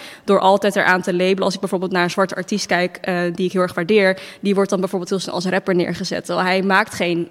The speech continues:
rapmuziek, snap je wat ik bedoel? En ik ben heel bang dat we daardoor een bepaalde stereotypering veroorzaken, omdat veel mensen die dan bijvoorbeeld wel ballet zouden willen doen of opera,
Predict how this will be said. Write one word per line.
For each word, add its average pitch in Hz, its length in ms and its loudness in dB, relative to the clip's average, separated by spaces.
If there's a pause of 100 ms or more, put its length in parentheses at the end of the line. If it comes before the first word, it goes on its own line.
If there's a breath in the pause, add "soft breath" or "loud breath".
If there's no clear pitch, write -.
(180)
rapmuziek, 190 720 0
snap 190 160 -4
je 202 80 0
wat 185 80 -4
ik 202 60 0
bedoel? 226 260 6
En 190 180 2 (300 loud breath)
ik 190 200 0
ben 202 140 2
heel 208 180 6
bang 190 260 2
dat 196 140 -2
we 190 100 -2
daardoor 185 460 2
een 190 60 0
bepaalde 185 360 2
stereotypering 190 800 0
veroorzaken, 185 580 -2
omdat 190 200 0
veel 190 180 2
mensen 185 300 0
die 190 100 0
dan 185 160 2
bijvoorbeeld 185 320 -2
wel 190 180 4
ballet 180 260 0
zouden 175 240 -4
willen 175 160 -2
doen 175 160 0
of 180 100 -4
opera, 180 500 -2